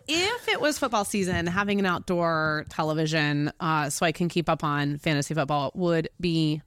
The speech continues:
awesome. Uh, and yeah,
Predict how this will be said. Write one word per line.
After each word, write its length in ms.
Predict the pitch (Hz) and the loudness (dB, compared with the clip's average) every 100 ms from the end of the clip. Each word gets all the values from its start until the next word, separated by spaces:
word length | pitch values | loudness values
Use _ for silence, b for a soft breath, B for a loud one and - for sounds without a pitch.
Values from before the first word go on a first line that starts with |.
| _ _ - | _ _ -2
awesome. 580 | 135 135 175 170 269 302 b b b b b - | -2 0 0 2 0 -2 b b b b b -4
Uh, 260 | 170 156 156 | 0 0 -2
and 480 | 165 165 165 170 - _ _ | -2 -2 -2 -4 -8 _ _
yeah, 280 | 285 403 - | -2 0 0